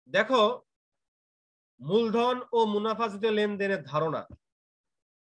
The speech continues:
ব্যবসায়ের সকল লেনদেন দুই ভাগে বিভক্ত, মূলধন জাতীয় ও মুনাফা জাতীয়।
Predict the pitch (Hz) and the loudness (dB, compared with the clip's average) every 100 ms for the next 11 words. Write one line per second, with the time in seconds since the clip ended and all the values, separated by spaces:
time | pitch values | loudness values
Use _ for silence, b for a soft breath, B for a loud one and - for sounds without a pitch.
0 | _ _ _ _ - 113 185 208 220 233 | _ _ _ _ -20 0 2 2 0 0
1 | 226 208 - 214 233 233 226 220 208 214 | 0 -2 -2 -2 2 2 2 -2 -2 -2
2 | 185 202 185 196 202 175 175 196 190 - | -2 -6 -2 -2 -2 -6 -6 -8 -6 -2
3 | 185 156 - _ _ _ _ _ _ 127 | 0 0 -4 _ _ _ _ _ _ -6
4 | 190 196 220 214 208 202 233 214 185 175 | -2 2 2 2 -2 2 2 2 0 -2
5 | 175 151 120 104 | -4 -6 -8 -14